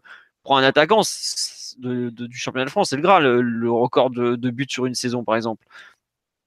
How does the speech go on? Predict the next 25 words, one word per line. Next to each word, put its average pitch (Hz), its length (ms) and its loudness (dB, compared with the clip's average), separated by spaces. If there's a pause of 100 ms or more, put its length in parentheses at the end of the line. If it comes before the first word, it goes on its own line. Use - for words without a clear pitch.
(480)
Pourquoi 208 300 6
il 175 80 6
irait 147 180 10
pas 147 100 6
le 139 60 6
chercher ? 214 360 2
Moi, 196 160 6
je - 80 -4
trouve 185 120 0
au 151 40 -2
contraire, 156 280 -4
c'est 175 120 0
un 139 40 4
record 143 300 4
qui 143 60 2
a - 20 -2
beaucoup 165 220 -2
de 160 60 -6
sens, 214 300 0
euh, 131 320 6
par 127 160 2
rapport 131 260 2
aux 147 100 2
joueurs, 160 400 6
euh, 127 280 4